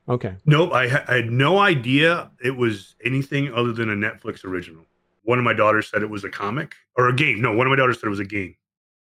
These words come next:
Speaker 2: And I was like, "Really? It was a game first?" And they're like, "Yeah." And they're like, "It's really good."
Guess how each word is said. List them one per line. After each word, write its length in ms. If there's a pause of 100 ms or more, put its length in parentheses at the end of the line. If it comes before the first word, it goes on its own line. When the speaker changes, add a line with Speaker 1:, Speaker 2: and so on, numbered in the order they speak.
(400)
Speaker 2:
And 80
I 20
was 80
like, 120
"Really? 260
It 60
was 80
a 60
game 240
first?" 340
And 80
they're 80
like, 80
"Yeah." 140
And 400
they're 40
like, 240
"It's 200
really 320
good." 220